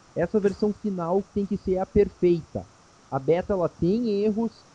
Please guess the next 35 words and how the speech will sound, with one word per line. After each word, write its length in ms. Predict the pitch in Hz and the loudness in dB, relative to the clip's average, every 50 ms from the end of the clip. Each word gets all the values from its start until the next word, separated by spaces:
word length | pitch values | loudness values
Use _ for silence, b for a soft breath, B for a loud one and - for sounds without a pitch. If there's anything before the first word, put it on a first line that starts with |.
| - - - - | -20 -20 -14 -8
ela 160 | - 135 147 147 | -4 -2 -2 0
tem 300 | - - 175 196 247 233 | 2 2 2 2 2 0
que 100 | - 196 | -2 -6
ter, 380 | - - 160 156 165 180 196 - - | -4 -2 -2 0 0 -2 -4 -4 -4
porque 240 | 180 170 - - 170 | -6 -4 -2 -2 -2
ela 160 | 175 185 180 | -2 -2 -4
tá 260 | - - 180 180 190 | -4 -4 -2 -2 -2
realmente 560 | 208 170 180 190 202 196 190 190 196 - - - - | -2 -2 0 0 0 0 0 -2 -2 -4 -4 -6 -4
em 220 | - 196 226 247 240 | -2 0 0 0 0
produção. 720 | - 233 233 226 196 220 220 - - - 170 151 147 127 - - - - - - | 0 0 0 0 0 -2 -6 -4 -2 0 2 2 0 0 -4 -8 -14 -20 -20 -12
Acabou 300 | - 170 - - 180 240 | -10 -6 -4 -2 0 0
sendo 180 | - 254 247 247 | 2 2 0 0
um 80 | 247 226 | 2 2
termo 240 | - 233 233 240 | 2 2 2 0
comum 480 | 240 - 247 240 226 214 214 226 240 220 - - - - - - | 0 2 2 2 4 4 4 2 2 0 -4 -8 -20 -8 0 2
pra 100 | 165 165 | 2 2
todo 320 | - - - 240 262 294 | 2 0 -2 0 0 0
e 60 | 285 254 | 2 2
qualquer 340 | 240 220 208 - 220 220 | 2 4 4 4 2 2
jogo 340 | 190 175 202 214 208 208 208 - - 185 | 4 4 4 4 4 2 -4 -4 2 4
antes 360 | 196 233 262 277 - 240 190 | 6 6 4 2 -4 -6 -6
do 140 | 170 175 170 | -4 -6 -4
seu 160 | - 190 185 | 0 0 0
lançamento. 840 | 185 180 180 170 - 170 147 139 143 147 170 202 202 - - 113 - - - - - | 2 0 0 -2 -2 -4 -4 -2 -2 -4 -4 -4 -6 -6 -6 -8 -8 -10 -18 -10 -6
Essas 360 | - 156 156 - 190 170 160 | -6 -4 -2 -2 -2 -2 -2
diferenças 640 | 175 202 - - 202 175 180 196 220 220 - 226 196 | -4 -6 -2 -2 -2 -2 0 0 -2 -2 -2 -4 -6
que 140 | - - 185 | -6 -8 -8
tem, 360 | - - 170 170 180 202 208 - - - _ - - - - - - | -6 -4 -4 -4 -4 -6 -8 -12 -16 -20 _ -20 -20 -20 -20 -12 -8
ah, 280 | 151 156 160 160 156 - | -4 -4 -2 -2 -2 -2
é 100 | 160 175 | 0 2
chamado 400 | - 202 196 175 170 180 180 190 | 2 2 2 0 -2 -6 -6 -4
da 160 | 165 175 180 | -4 -4 -2
versão 400 | 175 185 180 - - 185 190 190 143 127 | 0 0 0 0 0 0 -2 -2 0 2
beta. 460 | 147 156 151 143 - - - 104 - - - - - - - _ _ - - - 151 | 2 2 2 0 -6 -12 -14 -14 -14 -16 -20 -20 -20 -20 -20 _ _ -20 -20 -16 -16
E, 240 | 156 165 180 185 | -14 -12 -12 -12